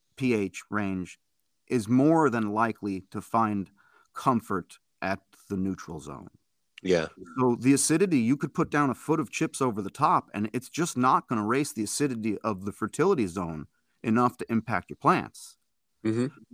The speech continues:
Speaker 1: Now, I can say this. There are some wood chips that have allelopathy as part of their nature.
Speaker 2: That's
Speaker 1: which
Speaker 2: not a term I'm familiar with, Creedmoor.
Speaker 1: Yes, and for a short period of time, those particular chips, while they are leaching, the leachates are coming from them, and they're,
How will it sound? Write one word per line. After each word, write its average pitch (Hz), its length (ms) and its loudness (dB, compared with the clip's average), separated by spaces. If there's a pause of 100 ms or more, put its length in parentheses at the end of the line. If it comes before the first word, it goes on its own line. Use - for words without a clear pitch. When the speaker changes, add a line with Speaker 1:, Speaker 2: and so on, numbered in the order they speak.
(140)
Speaker 1:
Now, 139 160 8
I 143 40 6
can 208 280 4
say 160 200 4
this. 139 280 0
There 139 200 2
are 170 140 4
some 208 220 -2
wood 170 160 4
chips - 280 -6
that 127 140 -4
have 127 340 2 (200)
allelopathy 135 720 0 (260)
as 117 140 -6
part 120 300 2
of 107 100 -4
their 117 100 -2
nature. 107 380 -4 (1000)
Speaker 2:
That's 127 280 6
Speaker 1:
which 135 80 10
Speaker 2:
not 120 80 2
a - 40 -2
term 156 200 8
I'm 143 140 4
familiar 131 400 -4
with, 95 260 -6
Creedmoor. 98 320 -8
Speaker 1:
Yes, 139 400 0 (140)
and 127 180 0
for 151 140 6
a 139 40 6
short 180 320 0
period 175 280 2
of - 80 -8
time, 139 320 2
those 139 200 2
particular 135 560 -2
chips, - 460 -6
while 120 440 4
they 131 120 -2
are 113 160 0
leaching, 110 460 -2
the 90 80 -6
leachates 113 420 -4
are 135 60 -8
coming 131 300 -2
from 98 200 -6
them, 87 220 -4
and 87 80 -6
they're, 87 160 -6